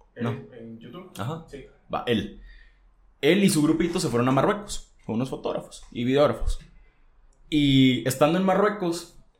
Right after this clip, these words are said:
Speaker 2: en Marrakech, están como que en una plaza y hay una serpiente en el piso, vamos, y un chavo que está ahí como que cuidándola. Entonces se le acercan y le dicen, "¿Le podemos tomar fotos?".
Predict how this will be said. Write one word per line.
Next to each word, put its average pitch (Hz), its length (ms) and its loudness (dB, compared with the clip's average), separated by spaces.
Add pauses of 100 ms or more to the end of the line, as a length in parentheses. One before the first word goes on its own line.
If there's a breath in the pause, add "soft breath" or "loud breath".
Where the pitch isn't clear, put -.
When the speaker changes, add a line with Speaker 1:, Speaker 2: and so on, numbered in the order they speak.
Speaker 2:
en 113 400 0
Marrakech, 113 800 0 (200)
están 117 300 -2
como 160 180 2
que 123 80 -2
en 123 60 4
una 147 200 2
plaza 202 520 2 (200)
y 120 100 -6
hay 120 120 0
una 135 120 -4
serpiente 113 480 -4
en 131 80 -6
el 123 120 -6
piso, 262 300 -6
vamos, 151 380 -6
y 113 120 -2
un 113 220 -2
chavo 127 340 -2
que 110 80 -8
está 98 180 -8
ahí 95 120 -8
como 110 240 -4
que - 100 -18
cuidándola. 90 540 -10 (540 soft breath)
Entonces 147 200 0
se 170 80 6
le 175 60 6
acercan 185 400 2
y 160 40 0
le 120 80 2
dicen, 127 180 -2
"¿Le 123 60 -6
podemos 117 260 0
tomar 131 220 -2
fotos?". - 420 -6